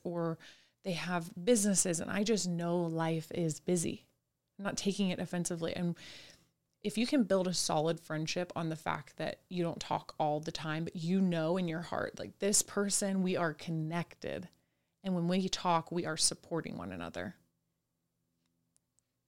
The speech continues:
That works. But you have to be clear about those expectations. So some of those girlfriends I shoot a text to, they shoot a text to me, and we just know openly that, "Hey, I'm here for you. I love you. If you need me, call me,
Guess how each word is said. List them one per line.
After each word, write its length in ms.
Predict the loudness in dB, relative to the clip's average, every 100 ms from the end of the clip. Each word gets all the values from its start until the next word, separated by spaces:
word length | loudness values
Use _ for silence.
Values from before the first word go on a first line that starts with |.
| 0
That 160 | 2
works. 540 | 6 4 2 -2 -4 -8 _ _ _ -2
But 80 | 2
you 60 |
have 80 | 2
to 60 | 2
be 80 | -4
clear 320 | 2 4 6
about 160 | 4
those 160 | 0 -2
expectations. 680 | -2 -4 -6 -6 -6 -6 -8 -10 -8
So 120 | -2 2
some 160 | 4
of 80 | 4
those 160 | 2 2
girlfriends 420 | 0 2 -2 0
I 120 | -2
shoot 240 | 0 -2
a 40 | -2
text 340 | -4 -2 -2
to, 100 | 0
they 140 | 2 2
shoot 180 | 0 -2
a 80 |
text 320 | -4 -4 -2 0
to 80 |
me, 160 | 0 -2
and 100 | -2
we 100 | 0
just 200 | 0 0
know 260 | 0 0 0
openly 560 | -2 -2 -2 -2 -4 -8 -14 -18 -12 -8
that, 140 | -4
"Hey, 340 | 0 0 0 -2
I'm 140 | 0
here 180 | 0 -2
for 140 | -2
you. 160 | 0 2
I 60 | 2
love 280 | 2 0
you. 120 | 2 0
If 120 | 0
you 60 |
need 240 | -4 -4 -8
me, 140 | -14
call 320 | -16 -6 -4
me, 260 | 0 0